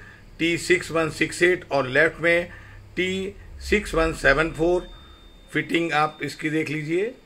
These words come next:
इसी प्रकार से स्लीपर नंबर ट्वेंटी थ्री का ड्राइंग नंबर है टी फ़ोर फ़ाइव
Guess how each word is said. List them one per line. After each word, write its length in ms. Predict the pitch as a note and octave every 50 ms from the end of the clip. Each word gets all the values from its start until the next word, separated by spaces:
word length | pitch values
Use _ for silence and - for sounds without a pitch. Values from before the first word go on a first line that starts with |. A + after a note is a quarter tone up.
| _ _ _ _ _ _ _ - - - _ - - - - - - - _ _ - _ - - - - - - - - - - - - - - - - - - _ - - - - - - - - - - - - -
इसी 280 | D#3+ D#3+ D3+ - A3 A3+
प्रकार 340 | G#3+ G3+ E3 D#3 E3 D#3+ D3
से 220 | - - F3+ F#3
स्लीपर 360 | - - D3+ D3+ D3 D3+ D#3+ D#3+
नंबर 280 | D#3+ D#3 D#3 D#3 D3+ D3
ट्वेंटी 420 | - - C3 C3+ C#3 C3 D#3 D#3+
थ्री 240 | C#3 A#2+ C#3 E3 F3 F3+ F3 F3 - - - - - - _ _ _
का 120 | C#3+ D3 C#3+
ड्राइंग 300 | B2 C3 C#3 C#3+ D#3 E3+
नंबर 260 | E3+ E3+ E3+ E3+ E3+ D3+
है 220 | E3 E3+ F3 F3 E3+
टी 240 | - - C#3+ D3+ D3+ C#3+
फ़ोर 360 | - - C#3 D3+ E3 E3 D#3
फ़ाइव 360 | - - C3+ C#3 C#3 C#3+ C#3